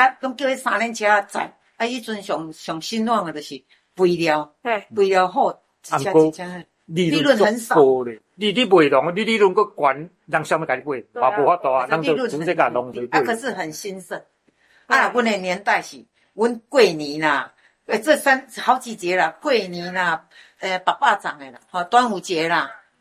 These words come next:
Speaker 1: 中元节啦，
Speaker 2: 嗯。
Speaker 1: 吼，啊，呃，中秋节啦，<laughs> 是中秋节啦。
Speaker 2: 嗯，嗯，嗯。
Speaker 1: 啊，对，这，这几节安尼。
Speaker 3: 嗯，嗯。
Speaker 1: 啊，这较，较，较兴旺安尼。
Speaker 2: 所以迄阵人客的需求，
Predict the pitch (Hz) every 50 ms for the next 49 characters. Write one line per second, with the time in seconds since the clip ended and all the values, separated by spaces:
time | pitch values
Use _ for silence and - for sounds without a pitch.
0 | _ _ - 233 233 233 240 226 190 180 208 220 - - 165 135 139 139 143 131
1 | - - 226 226 214 185 - _ - 170 160 147 135 - - 190 196 - _ _
2 | _ - - 170 214 226 247 240 226 220 - 220 214 214 214 202 156 147 165 170
3 | - 226 226 233 214 - - 220 220 - - 226 202 202 196 - 190 160 123 123
4 | - 277 277 262 240 220 196 170 - 226 208 202 175 165 165 208 180 - - _
5 | _ _ _ - 170 170 165 151 - 165 156 156 156 - 196 190 196 202 196 196
6 | 196 185 185 - 170 - - - - 151 151 147 143 120 113 107 _ 110 98 _
7 | _ _ _ _ _ - 165 160 156 - 208 202 196 226 - - - - _ _
8 | _ - - 220 214 - - - - - 226 220 - - - - 202 196 202 196
9 | 202 180 143 139 143 147 143 147 143 139 139 139 _ _ _ _ - 277 277 285
10 | 311 339 330 302 277 254 247 233 240 240 233 - - _ _ _ _ _ _ _
11 | _ - 220 233 226 226 226 269 262 220 214 220 - - 220 208 208 208 208 196
12 | 185 185